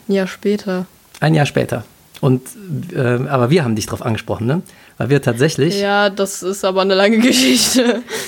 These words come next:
Speaker 2: Ja, das war, aber ich glaub, also aus meiner Sicht war das relativ, ähm, eine lockere Gesprächsatmosphäre abends beim Abendessen und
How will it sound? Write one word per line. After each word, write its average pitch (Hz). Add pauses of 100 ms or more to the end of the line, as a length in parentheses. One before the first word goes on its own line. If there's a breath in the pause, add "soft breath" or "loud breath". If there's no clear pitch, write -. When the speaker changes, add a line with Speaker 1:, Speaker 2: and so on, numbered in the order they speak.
(260 loud breath)
Speaker 2:
Ja, 113
das 120
war, 117
aber 127
ich -
glaub, 123
also 131
aus 143
meiner 160
Sicht 202
war 156
das 151
relativ, 156
ähm, 123 (220)
eine 123
lockere 127
Gesprächsatmosphäre 143
abends 131
beim 131
Abendessen 143
und 139